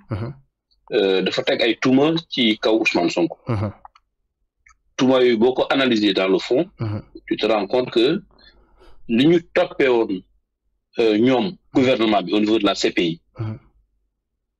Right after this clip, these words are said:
Speaker 2: moom loolu la jël delloo ko Ousmane Sonko.
Speaker 1: Situation bi, dinaa leen defal compte rendu situation bi ci kanam tuuti, voilà. Mhm.
Speaker 2: Voilà.
Speaker 1: Mhm.
Speaker 2: Donc,
Speaker 1: Mhm.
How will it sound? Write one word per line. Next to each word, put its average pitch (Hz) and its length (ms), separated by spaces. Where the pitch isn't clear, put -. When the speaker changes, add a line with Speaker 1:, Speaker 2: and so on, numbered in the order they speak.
Speaker 2:
moom 101 180
loolu 131 220
la 113 120
jël 113 220
delloo 220 380
ko - 100
Ousmane - 260
Sonko. - 320
Speaker 1:
Situation 127 560
bi, 107 60
dinaa 123 180
leen 123 100
defal 117 220
compte 104 240
rendu 98 200
situation 90 460
bi 87 80
ci - 80
kanam 87 340
tuuti, - 300
voilà. 87 300
Mhm. 127 100
Speaker 2:
Voilà. 185 280
Speaker 1:
Mhm. 120 240
Speaker 2:
Donc, 151 200
Speaker 1:
Mhm. 104 80